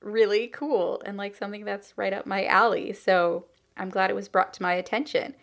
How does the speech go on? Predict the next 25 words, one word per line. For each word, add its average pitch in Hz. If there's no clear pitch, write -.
If 226
that 240
sounds 247
like 220
your 220
jam 190
as 185
well, 277
you -
should 202
check -
out 175
Nine 175
Bar 170
Blues, 240
again 190
by 170
Cherie 190
Renee 165
Thomas, 165
published 175
by 151
Third -
Man -
Books. -